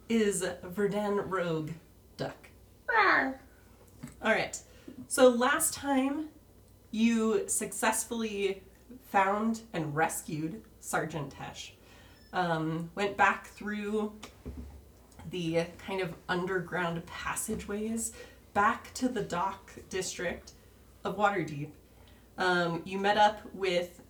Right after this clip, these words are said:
Speaker 1: uh, Captain Truff, who gave you your completed signed contract to bring back to Acquisitions Incorporated headquarters. But before you could do that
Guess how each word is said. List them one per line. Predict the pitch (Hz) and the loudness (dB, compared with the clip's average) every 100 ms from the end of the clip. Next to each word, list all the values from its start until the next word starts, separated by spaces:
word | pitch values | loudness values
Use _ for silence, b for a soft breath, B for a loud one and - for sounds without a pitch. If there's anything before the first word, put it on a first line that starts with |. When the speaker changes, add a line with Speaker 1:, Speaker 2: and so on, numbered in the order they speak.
| - | -8
Speaker 1:
uh, | 175 165 - | -4 -2 -4
Captain | - - - 190 | -4 -4 -4 -6
Truff, | 180 - 175 262 - - - | -6 -2 -2 -2 -8 -20 -14
who | - | -10
gave | 170 185 175 | -4 -2 -2
you | 180 | -4
your | 180 170 170 160 | -6 -2 -2 -2
completed | - 175 - 202 180 170 | -8 -12 -10 -4 -2 0
signed | 170 180 175 170 | -2 -2 -2 -4
contract | - 165 170 - 202 196 - | -2 -2 0 -2 -4 -4 -6
to | - | -10
bring | 160 165 165 | -6 -4 0
back | 165 165 165 - B B B B B - | 0 0 -2 -12 B B B B B -12
to | - 202 185 180 180 - - | -6 -2 0 0 -2 -10 -4
Acquisitions | 180 190 160 156 165 156 | -2 -2 -4 -6 -6 -6
Incorporated | 165 156 160 147 147 143 | -6 -6 -6 -6 -6 -6
headquarters. | 233 226 - 262 269 269 294 B B B B B B - - | -4 -4 -2 -2 -2 -4 -6 B B B B B B -20 -6
But | - | -4
before | 202 - - 294 | -4 -8 -2 0
you | 311 254 | 0 -2
could | - | -4
do | 214 240 | -4 -4
that | 175 117 - | -2 -4 -6